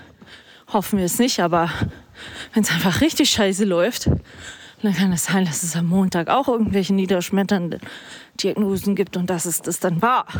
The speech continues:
Und, ähm, wie gesagt, ich möchte es nicht verschreien, ich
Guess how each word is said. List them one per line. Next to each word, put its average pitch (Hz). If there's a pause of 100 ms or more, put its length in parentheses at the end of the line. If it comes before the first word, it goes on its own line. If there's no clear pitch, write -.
(1300)
Und, 180
ähm, 170 (220)
wie 208
gesagt, 196
ich 180
möchte 196
es -
nicht 208
verschreien, 208
ich -